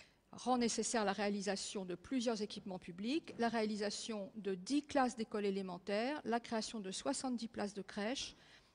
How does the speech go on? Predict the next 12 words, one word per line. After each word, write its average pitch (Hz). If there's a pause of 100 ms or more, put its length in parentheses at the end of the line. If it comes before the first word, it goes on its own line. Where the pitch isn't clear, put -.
(100)
la 220
livraison 226
d'un 247
local 254
pour 208
l'aménagement 202
d'une 190
crèche -
municipale 202
de 185
quarante 214
berceaux, 226